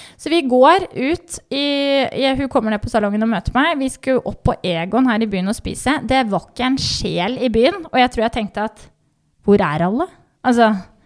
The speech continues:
hva, hva er det jeg ikke har fått med meg, liksom?» Setter oss ned, så ringer telefonen min. Da er det Henrik som ringer meg og sier at, eh, «Marte, det har vært pressekonferanse. Du må stenge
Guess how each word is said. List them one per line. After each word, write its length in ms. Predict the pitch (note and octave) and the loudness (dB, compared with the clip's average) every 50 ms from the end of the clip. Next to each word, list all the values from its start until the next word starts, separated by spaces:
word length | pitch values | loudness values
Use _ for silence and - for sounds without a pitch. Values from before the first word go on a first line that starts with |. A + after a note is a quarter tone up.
| _ _ _ _ _ _ | _ _ _ _ _ _
hva, 140 | F#3+ - - | -10 -10 -10
hva 220 | - F#3+ G3 F3+ F3+ | -8 -12 -10 -10 -8
er 100 | E3+ F#3 G3+ | -6 -6 -4
det 100 | G3 G3+ | -4 -4
jeg 180 | F#3+ F#3+ G#3+ | -4 -6 -4
ikke 140 | - - C#4 | 0 -2 0
har 80 | - D#4+ | 0 -2
fått 180 | D#4 - - | -4 -4 -6
med 120 | E4 E4+ F#4 | -4 -2 -2
meg, 160 | G4 G#4 G4+ | -2 0 -2
liksom?» 380 | G#4+ G#4 - C5+ E5 - - - - - - - - - - - _ _ - | -2 -2 -2 -2 -4 -4 -10 -20 -20 -20 -20 -20 -20 -20 -20 -20 _ _ 0
Setter 300 | A#3 A3 A3+ - A#3+ G#3 | 0 0 0 -2 -4 -4
oss 100 | G#3 - | -4 -2
ned, 260 | C4 C#4 D#4 E4+ D#4+ D#4 | 0 0 0 -2 -4 -10
så 220 | - - - C#4+ C#4 | -6 0 2 2 2
ringer 220 | C4 A#3+ G#3+ G3 - | 2 0 -4 -6 -8
telefonen 380 | A3+ - G#3 - - - - - | -8 -10 -10 -12 -12 -12 -10 -8
min. 160 | G3+ G#3+ G#3+ | -8 -6 -4
Da 80 | G#3+ | -4
er 60 | G3+ A3 | -4 -4
det 60 | A3+ | -4
Henrik 240 | G3+ G3 F#3+ F#3+ - | -6 -6 -8 -10 -10
som 120 | - A3+ G#3 | -8 -8 -8
ringer 160 | G3 F#3 F#3 G3 | -8 -8 -8 -4
meg 160 | A3 B3+ C#4 | -2 -2 -2
og 120 | C4 B3 - | -2 -4 -4
sier 160 | - A#3 - | -6 -8 -8
at, 160 | - G3+ - - | -8 -10 -8 -6
eh, 280 | G#3+ A3 A3+ A3+ A#3 - - _ _ _ | -4 -4 -2 -4 -4 -6 -10 _ _ _
«Marte, 240 | - A#3 A3+ - A#3 | -6 -6 -6 -4 -4
det 80 | G#3+ G#3 | -4 -4
har 80 | G#3+ | -4
vært 80 | G#3+ - | -4 -6
pressekonferanse. 640 | - G#3+ - - - - - - - - - A3+ A#3 | -8 -8 -8 -10 -14 -12 -10 -10 -10 -4 -4 -4 -2
Du 60 | A3 G3+ | -2 -4
må 120 | G3 A3 G#3+ | -4 -4 -6
stenge 320 | - - - - - - | -8 -8 -10 -10 -10 -10